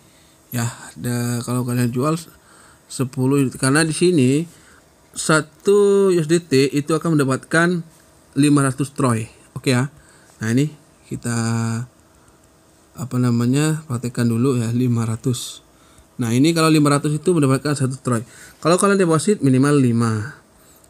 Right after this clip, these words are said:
ataupun sepuluh, tidak masalah ya. Deposit lebih banyak, lebih bagus. Oke. Jadi ini adalah wallet, eh, da-, punya saya yang di Binance, yang bep dua puluh. Pastikan kalian menggunakan bep dua puluh, jangan yang lainnya.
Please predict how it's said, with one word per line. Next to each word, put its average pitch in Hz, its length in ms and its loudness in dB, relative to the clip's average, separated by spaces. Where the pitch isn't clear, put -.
ataupun 139 480 -2
sepuluh, 113 480 -4
tidak 120 240 -4
masalah 170 240 0
ya. 143 320 2
Deposit 127 320 -4
lebih 127 160 2
banyak, 131 320 0
lebih 117 160 -2
bagus. 110 560 -10
Oke. 208 320 2
Jadi 170 160 2
ini 196 160 4
adalah 175 320 0
wallet, 156 400 2
eh, 143 240 4
da-, 139 320 2
punya 139 240 2
saya 127 320 0
yang 127 240 2
di 127 80 2
Binance, 117 400 0
yang 117 240 -2
bep 117 240 -2
dua 120 240 -2
puluh. 127 320 -2
Pastikan 147 400 0
kalian 147 240 2
menggunakan 135 480 0
bep 123 240 -2
dua 120 240 -2
puluh, 127 240 2
jangan 131 480 2
yang 120 320 0
lainnya. 120 560 0